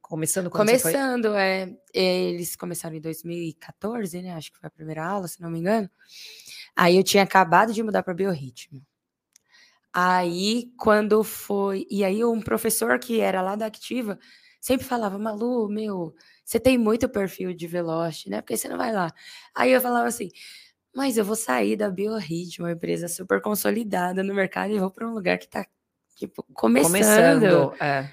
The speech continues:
Speaker 2: pra fazer uma coisa que eu nem gosto muito, que
Speaker 1: E
Speaker 2: era
Speaker 1: é,
Speaker 2: dar aula
Speaker 1: e
Speaker 2: de
Speaker 1: que era uma
Speaker 2: bike,
Speaker 1: coisa
Speaker 2: né?
Speaker 1: super nova, né? Tipo, estúdio de
Speaker 2: Sim.
Speaker 1: bike.
Speaker 2: E um estúdio de bike que não dá aula de spinning? Como assim,
Speaker 1: Pois é,
Speaker 2: gente?
Speaker 1: como que faz
Speaker 2: É,
Speaker 1: isso?
Speaker 2: tipo,
Speaker 1: É.
Speaker 2: não encaixa
Speaker 1: É,
Speaker 2: isso.
Speaker 1: é.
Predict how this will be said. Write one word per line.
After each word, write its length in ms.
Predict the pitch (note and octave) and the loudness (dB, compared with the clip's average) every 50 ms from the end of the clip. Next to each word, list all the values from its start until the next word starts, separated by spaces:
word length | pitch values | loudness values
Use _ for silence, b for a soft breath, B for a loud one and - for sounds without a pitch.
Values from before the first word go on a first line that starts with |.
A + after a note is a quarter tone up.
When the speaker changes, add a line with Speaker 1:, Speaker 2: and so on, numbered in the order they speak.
| _ _ _ _ - | _ _ _ _ -4
Speaker 2:
pra 120 | - - A#3+ | 0 0 2
fazer 260 | A#3+ C4 B3+ A3+ B3+ | 2 2 2 4 2
uma 160 | B3 B3 B3 | 2 2 2
coisa 240 | B3 A#3+ A#3+ A3+ A#3 | 2 2 2 2 2
que 80 | A#3 A#3 | 2 2
eu 40 | A3+ | 2
nem 120 | A3+ A#3+ | 4 4
gosto 340 | C4 C#4 C#4 C4 - - C#4 | 2 2 2 0 0 -2 -2
muito, 360 | C4+ A#3+ G#3+ G#3 A3+ G#3+ - | 0 2 2 2 0 0 0
que 60 | - | 2
Speaker 1:
E 20 | G#3+ | 4
Speaker 2:
era 180 | G3+ G3 G3 | 6 8 8
Speaker 1:
é, 40 | G3 | 8
Speaker 2:
dar 100 | G3 G3+ | 8 6
aula 180 | G#3 G3+ G3+ A3 | 6 6 6 6
Speaker 1:
e 40 | G#3+ | 6
Speaker 2:
de 120 | F#3+ A#3+ | 4 4
Speaker 1:
que 100 | G#3 - | 6 6
era 260 | F#3+ G3 G3 G3 G3 G3+ | 6 6 6 4 4 4
uma 40 | A#3+ A#3+ | 4 2
Speaker 2:
bike, 100 | G3 F#3 | 2 2
Speaker 1:
coisa 160 | - - F3+ G#3+ | 2 2 2 2
Speaker 2:
né? 40 | |
Speaker 1:
super 340 | G#3 - A3+ G#3+ - B3 C4+ D#4 | 0 -2 -4 0 0 0 0 4
nova, 340 | D4+ A#3+ G#3 E3+ E3+ E3 | 4 6 6 6 4 0
né? 80 | E3 E3+ | -2 -2
Tipo, 220 | E3 - - - | -4 -6 -6 -6
estúdio 260 | G3+ - - - - G#3 A#3+ A3+ | -6 -6 -4 0 6 8 10 10
de 420 | G3+ G3 G3 G3 G3 G3+ G3+ G3 F#3+ F#3 | 10 10 8 8 8 6 6 4 4 4
Speaker 2:
Sim. 140 | F3+ F3 | 4 6
Speaker 1:
bike. 720 | F3 F3+ F3 F#3 G#3 B3 C4+ C4 - - - F#3 E3 D#3 D3+ D3+ | 6 8 8 8 8 6 2 0 -4 -6 -6 -4 -4 -4 -2 2
Speaker 2:
E 260 | F3 F#3 F3 E3 F3+ | 4 4 4 4 4
um 120 | F#3 F#3+ F#3 | 2 2 0
estúdio 260 | F3 - G#3+ G#3+ F#3 | 0 0 -2 -2 0
de 140 | - G3 E3+ | -2 -2 2
bike 320 | D3+ E3+ F3+ A3+ - C#4+ | 4 6 4 4 2 -2
que 100 | - C#4+ | -4 -2
não 160 | B3+ A3+ G#3+ | -4 -2 2
dá 120 | F#3+ F#3+ F#3 | 4 4 4
aula 180 | F#3 F#3 F#3 | 4 2 0
de 80 | F3 D#3+ | -4 -6
spinning? 420 | - - - A3+ A3+ G3+ F3 E3 | -12 -8 -6 -6 -4 -4 -4 -6
Como 260 | D3+ - F3+ G3 A#3+ | -4 -2 -2 -2 -2
assim, 300 | C#4 C#4 - - C#4+ A3+ | -2 -4 -4 -4 -4 -2
Speaker 1:
Pois 220 | F#3 G#3 F#3+ D#3+ D3 | -2 -2 -2 -2 -2
é, 80 | G#3 G3 | -2 -4
Speaker 2:
gente? 140 | F#3 - - | -4 -6 -8
Speaker 1:
como 160 | G#3 A3 A#3+ | -10 -12 -12
que 80 | - C4+ | -14 -12
faz 240 | - B3+ A3+ G3+ F#3 | -10 -8 -8 -6 -4
Speaker 2:
É, 40 | G3+ | -4
Speaker 1:
isso? 160 | G3+ F#3 - | -4 -4 -4
Speaker 2:
tipo, 360 | G3 F#3 - - F3+ F3 F3 | -6 -6 -4 -4 -4 -4 -4
Speaker 1:
É. 280 | F#3+ F#3+ F#3 F3+ F3+ E3+ | -4 -4 -4 -4 -4 -4
Speaker 2:
não 320 | F#3+ G#3+ G3+ G3+ A3+ B3 C#4+ | 0 2 2 4 4 2 0
encaixa 720 | E4 F4 F4 - D#4 D4+ B3+ A3+ A3 G#3+ F3+ F3+ F3 E3+ | -2 -4 -4 -4 0 4 6 6 6 6 4 0 0 0
Speaker 1:
É, 100 | D#3+ D#3+ | 0 0
Speaker 2:
isso. 300 | D#3 D3+ D3+ D3+ E3 D#3+ | 0 -2 -4 -4 -4 -6
Speaker 1:
é. 200 | D#3 D3 C#3+ | -6 -8 -10